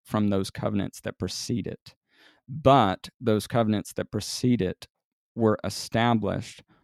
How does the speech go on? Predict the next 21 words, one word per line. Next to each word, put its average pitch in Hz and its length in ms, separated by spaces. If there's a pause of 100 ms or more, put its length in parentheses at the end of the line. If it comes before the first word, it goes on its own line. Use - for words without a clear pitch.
(280)
always 101 840 (440)
with 110 200
the 98 160
intent 131 800 (340)
to 107 240 (160)
bring 131 480
about 101 720 (300)
that 107 300
covenant 101 360
of 95 100
grace 95 400
that - 200
was 98 160
initially 95 460
promised 95 540
in 90 140
Genesis 95 500
three 92 240
fifteen. - 680 (460)
So 110 220
if, - 180